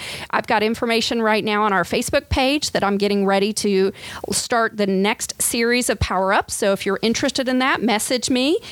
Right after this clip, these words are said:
connect with me on Facebook, throw me out an email or, or anything you want to get that information, and I'll make sure you're on the list for the next upcoming class. The cla-, there are twelve classes. We do make it very easy for people to participate because you can come to one class or you can come to all twelve classes.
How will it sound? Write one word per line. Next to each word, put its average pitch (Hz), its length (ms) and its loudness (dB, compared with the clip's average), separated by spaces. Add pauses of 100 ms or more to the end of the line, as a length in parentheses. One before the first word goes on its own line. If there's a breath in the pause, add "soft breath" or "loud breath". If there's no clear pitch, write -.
(260 loud breath)
connect 220 440 0
with 240 200 -2
me 254 160 0
on 233 160 2
Facebook, 285 560 -2 (120)
throw 214 280 0
me 240 200 2
out 240 240 0
an 214 240 0
email 277 480 0
or, 202 220 0 (320 loud breath)
or 208 240 0
anything 277 400 0
you 269 140 2
want 247 260 0
to 220 360 0
get 240 220 -2
that 202 180 2
information, 208 520 0
and 202 100 0
I'll 196 220 2
make 196 160 0
sure 196 220 0
you're 190 280 2
on 185 140 0
the 185 100 2
list 185 300 2
for 208 120 0
the 180 80 0
next 170 340 0
upcoming 180 420 0
class. 117 460 -2 (460 loud breath)
The 240 120 -2
cla-, 254 280 0
there 220 200 0
are 254 160 2
twelve 254 380 -2
classes. 269 680 0
We 220 180 2
do 208 220 0
make 240 200 0
it - 120 -4
very 208 320 0
easy 233 340 0
for 240 140 -2
people 226 260 0
to 214 80 0
participate 285 640 0
because 226 320 0
you 214 60 0
can 202 160 -2
come 196 160 0
to 185 80 2
one 233 160 0
class 339 380 0
or 214 80 0
you 196 100 0
can 240 160 -2
come 208 220 0
to 180 100 0
all 208 200 2
twelve 208 320 -2
classes. - 500 0